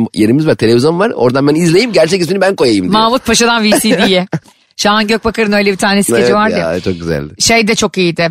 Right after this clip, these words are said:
Speaker 2: E, There is something about Mary. Ah Mary vah Mary. <laughs> Ah Mary vah Mary. Sanki kayınvalidesinin gelinine söyleniyormuş ki.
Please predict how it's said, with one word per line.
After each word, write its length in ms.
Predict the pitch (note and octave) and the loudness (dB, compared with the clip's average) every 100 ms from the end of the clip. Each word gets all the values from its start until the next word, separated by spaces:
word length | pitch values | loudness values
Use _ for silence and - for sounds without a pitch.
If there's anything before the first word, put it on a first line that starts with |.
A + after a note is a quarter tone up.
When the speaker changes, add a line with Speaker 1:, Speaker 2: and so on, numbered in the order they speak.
| - | -2
Speaker 2:
E, 260 | F3+ E3+ F3 - | 0 0 -2 -2
There 140 | F3 A#3 | 0 2
is 80 | A3+ | 2
something 400 | B3 A#3 A#3 G3+ | 0 0 0 0
about 340 | G3+ G3 G#3 | 2 0 0
Mary. 140 | A3 - | -2 0
Ah 260 | A#3+ C#4 C#4 | 0 0 0
Mary 260 | C4 C4 B3 | 0 0 2
vah 200 | B3 A3+ | 0 0
Mary. 200 | A3 F#3 | 0 -2
<laughs> 40 | - - D5+ D5 D5 - - - - - - - - D#4 - D4 - - - | -2 -4 -4 -8 -8 -8 -8 -18 -8 -4 -4 -4 -8 -6 -4 -6 -8 -18 -12
Ah 320 | - D#4+ F4 D4+ | -2 0 2 0
Mary 240 | D4+ C#4 | 0 2
vah 240 | C4+ D#4 C#4+ | 2 0 0
Mary. 220 | C4+ A#3 | 0 0
Sanki 260 | C4 C4 | 0 -2
kayınvalidesinin 720 | B3+ B3+ C4 C4 B3+ A#3+ - G#3 | -2 0 0 0 0 0 0 0
gelinine 360 | B3 A#3+ C#4 | 0 0 0
söyleniyormuş 720 | C#4+ A#3+ A3+ B3 E4+ B3+ - | 2 2 2 0 -2 -2 -6
ki. 80 | - | -8